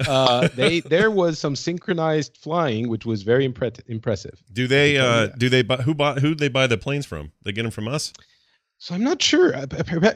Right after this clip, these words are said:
Speaker 1: apparently, this is completely instance related, but,
Speaker 2: Of
Speaker 1: uh, I didn't
Speaker 2: course.
Speaker 1: go out today. I was working, but my wife did go out for a little bit, and she told me that there were Lockheed Martin and, um, and, uh, Rafale,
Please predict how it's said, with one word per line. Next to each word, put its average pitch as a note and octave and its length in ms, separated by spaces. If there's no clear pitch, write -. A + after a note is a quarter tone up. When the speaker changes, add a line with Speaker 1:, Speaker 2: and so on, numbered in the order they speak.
Speaker 1:
apparently, C3 880
this C#3+ 220
is A#2+ 300
completely B2+ 720
instance A2 500
related, G2+ 500
but, A2+ 300
Speaker 2:
Of A#2+ 40
Speaker 1:
uh, - 20
I B2+ 80
didn't - 220
Speaker 2:
course. - 40
Speaker 1:
go D#3 140
out D3+ 140
today. A#2+ 260
I A2+ 40
was G2+ 220
working, G#2 440
but G#2 180
my A2 140
wife D3 280
did C#3+ 160
go B2 200
out A2 180
for A2+ 80
a G2 80
little C#3+ 240
bit, G2+ 220
and B2 140
she - 80
told F3+ 220
me D#3 140
that C3 180
there C3 160
were A#2+ 260
Lockheed C#3+ 480
Martin B2 760
and, A2+ 420
um, A2 540
and, A2 400
uh, G#2+ 380
Rafale, B2 580